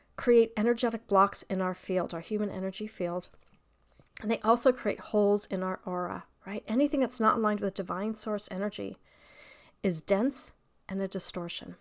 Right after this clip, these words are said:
And then as we do our healing work, we begin to clear these energetic blocks and distortions. And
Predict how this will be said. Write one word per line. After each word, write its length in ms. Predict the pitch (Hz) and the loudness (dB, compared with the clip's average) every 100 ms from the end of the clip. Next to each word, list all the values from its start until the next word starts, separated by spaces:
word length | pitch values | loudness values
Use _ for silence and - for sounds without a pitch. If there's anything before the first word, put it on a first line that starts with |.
| _ _ _ _ _ _ _ _ - - _ - | _ _ _ _ _ _ _ _ -20 -20 _ -4
And 140 | 196 | 0
then 140 | 214 220 | 0 0
as 240 | 226 285 - | 2 2 2
we 100 | 285 | 0
do 180 | 254 226 | 0 -4
our 100 | 196 | -6
healing 400 | - 269 302 208 | -2 0 2 2
work, 260 | 175 - | -2 -2
we 100 | 208 | -2
begin 300 | 202 214 247 | 0 0 0
to 100 | 247 | 0
clear 500 | 247 - 233 269 302 | -4 -4 0 4 4
these 280 | 240 202 - | 4 2 -2
energetic 480 | 196 196 - 180 185 | -6 -6 -6 -10 -6
blocks 320 | 185 180 - | -2 -2 -4
and 100 | 185 | -10
distortions. 640 | 180 - 208 202 - - - - - - | -10 -8 -8 -8 -10 -12 -14 -16 -18 -10
And 120 | 214 | -10